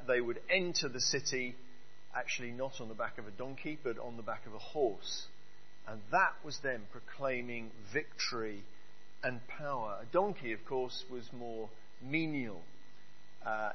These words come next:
it was a sign of humility and peace. But Jesus had chosen a time when Jerusalem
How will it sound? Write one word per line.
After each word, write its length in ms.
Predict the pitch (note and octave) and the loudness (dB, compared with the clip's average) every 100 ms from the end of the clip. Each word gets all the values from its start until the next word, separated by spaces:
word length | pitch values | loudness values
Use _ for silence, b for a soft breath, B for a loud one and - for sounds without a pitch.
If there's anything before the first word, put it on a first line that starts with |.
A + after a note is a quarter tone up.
| - | -2
it 160 | A#2+ | -4
was 140 | B2 A2+ | -2 0
a 60 | |
sign 320 | A2+ C#3 B2 A#2 | 4 6 6 4
of 100 | G#2 | -2
humility 840 | B2+ A#2+ C3 B2 - A2+ G2+ G2 - | -2 0 2 2 0 -2 -2 -4 -2
and 180 | A#2 A2 G#2 - | -2 -2 -4 -4
peace. 480 | C3 G2+ - - - - - - - b b b b - | -4 -4 -2 -2 -2 -4 -6 -4 -4 b b b b -2
But 160 | C#3 | 2
Jesus 400 | - B3+ A#3 G3+ | 6 6 6 6
had 160 | G3+ E3+ | 6 6
chosen 520 | - D#3 C#3 C#3 B2+ - | 8 8 8 2 -2 -2
a 60 | |
time 600 | C#3 - E3 B2+ A2+ A2+ A#2 - | -2 4 6 6 4 0 -4 0
when 340 | C3 B2+ B2+ | 2 2 0
Jerusalem 800 | A#2 B2 C3 D3 - - A#2 A2+ | -2 -2 -2 -2 -2 -2 -2 -2